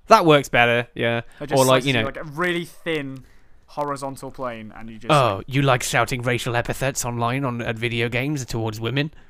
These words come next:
Speaker 1: Well, guess what, motherfucker? <laughs> It's time for you to die like that."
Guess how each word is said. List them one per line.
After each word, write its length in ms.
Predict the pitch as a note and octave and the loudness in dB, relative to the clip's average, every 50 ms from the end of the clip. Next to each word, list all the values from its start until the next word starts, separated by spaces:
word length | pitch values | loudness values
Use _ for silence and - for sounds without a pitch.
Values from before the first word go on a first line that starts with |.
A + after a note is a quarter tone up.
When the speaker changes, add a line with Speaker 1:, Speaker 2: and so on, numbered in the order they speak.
| - - | -10 -10
Speaker 1:
Well, 100 | G#2 G2+ | -8 -4
guess 240 | - A2+ A2 - - | -4 -4 -4 -2 0
what, 180 | C#3+ D3 - - | 2 2 2 0
motherfucker? 600 | A#2 A2 A2 G#2 - - A#2 A2 - - - - - | -4 -10 -10 -10 -10 -10 -10 -8 -8 -8 -8 -10 -10
<laughs> 60 | - - - - - _ _ _ - - - - - _ _ - - | -14 -20 -20 -20 -20 _ _ _ -20 -20 -20 -20 -20 _ _ -20 -18
It's 80 | - - | -14 -10
time 240 | - - - D#3 D#3 | -6 -2 0 0 0
for 140 | D3 D3 D3 | 0 -2 -4
you 200 | C#3 D3 D#3 D3+ | -2 -2 -4 -4
to 140 | - - | -4 -6
die 220 | A#2 - A2+ G#2+ A2+ | -4 -4 -4 -4 -4
like 260 | A2 A2+ A#2+ - - | -4 -4 -4 -4 -4
that." 180 | - A#2 - | -6 -8 -8